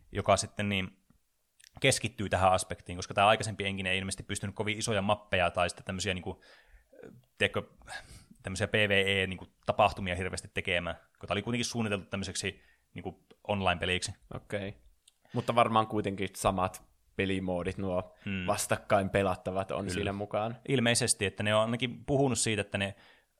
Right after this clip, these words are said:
Speaker 1: että tässä niinku olisi just tää samanlainen niinku multiplayer-pelimuoto, ja ne ilmeisesti muokkaa näitä hahmojakin jollakin tavalla,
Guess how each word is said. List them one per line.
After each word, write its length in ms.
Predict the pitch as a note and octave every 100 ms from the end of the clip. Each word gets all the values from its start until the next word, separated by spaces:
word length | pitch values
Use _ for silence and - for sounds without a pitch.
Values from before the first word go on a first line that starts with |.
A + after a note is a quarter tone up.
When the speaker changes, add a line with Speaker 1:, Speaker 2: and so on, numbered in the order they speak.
| - G#2+ -
Speaker 1:
että 200 | A2 -
tässä 240 | A#2 B2
niinku 260 | A2 - B2
olisi 280 | A2+ G#2
just 140 | G2+ -
tää 300 | F#2+ F#2 - -
samanlainen 360 | A#2 A2 G2
niinku 140 | F#2+ F#2+
multiplayer-pelimuoto, 1160 | G2 A2+ B2 A2 A2 A2+ G#2+ G#2 G2+ G#2+ G#2 _ _ _
ja 260 | B2+ B2 - - D2+ _
ne 100 | D3
ilmeisesti 360 | F3 G#3 G#3 E3+
muokkaa 400 | E3 F#3+ F#3+ C3
näitä 140 | B2+
hahmojakin 600 | B2 D#3 C#3+ B2 G#2 G#2
jollakin 380 | C3+ C3 A#2 G2 -
tavalla, 500 | F2+ F#2+ B2 C3